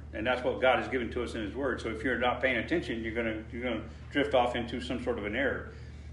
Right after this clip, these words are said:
The second, the second error in the church or in a, in a believer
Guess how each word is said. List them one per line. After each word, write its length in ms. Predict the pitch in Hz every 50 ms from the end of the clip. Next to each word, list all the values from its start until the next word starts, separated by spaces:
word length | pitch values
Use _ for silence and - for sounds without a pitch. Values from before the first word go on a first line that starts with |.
| - -
The 80 | - -
second, 640 | - - - 247 202 - - 156 139 139 139 - - - - - - - - - - -
the 80 | 123
second 520 | - - 175 185 175 175 170 139 135 - - -
error 520 | 147 160 139 120 110 107 110 123 131 - -
in 80 | 120 120
the 80 | 113
church 440 | 110 - - 127 120 123 127 120 -
or 100 | 113 113
in 60 | 113
a, 220 | 101 - - - 113
in 80 | 110
a 60 | 110
believer 440 | - 107 107 107 104 107 110 127 123